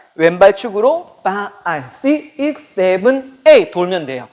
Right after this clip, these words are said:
자, 여기서 이제 앞에 볼 거예요. 앞에까지 돌아주시고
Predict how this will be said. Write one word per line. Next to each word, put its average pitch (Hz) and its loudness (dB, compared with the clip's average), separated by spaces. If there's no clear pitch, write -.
자, 190 4
여기서 226 0
이제 190 -8
앞에 247 0
볼 175 -4
거예요. 147 2
앞에까지 180 0
돌아주시고 151 -2